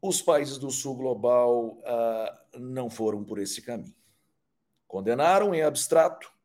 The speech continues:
condenaram nas instâncias devidas, nem todos, claro,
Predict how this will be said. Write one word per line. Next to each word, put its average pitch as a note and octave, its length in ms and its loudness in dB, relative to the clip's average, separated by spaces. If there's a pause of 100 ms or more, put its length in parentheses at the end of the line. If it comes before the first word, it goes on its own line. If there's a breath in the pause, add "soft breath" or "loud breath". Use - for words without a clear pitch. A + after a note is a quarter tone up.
(480)
condenaram C#3 720 2
nas E3 220 -2
instâncias C3+ 580 -4
devidas, C3 460 -2
nem D#3 200 -4
todos, G3 340 6
claro, D#3 300 4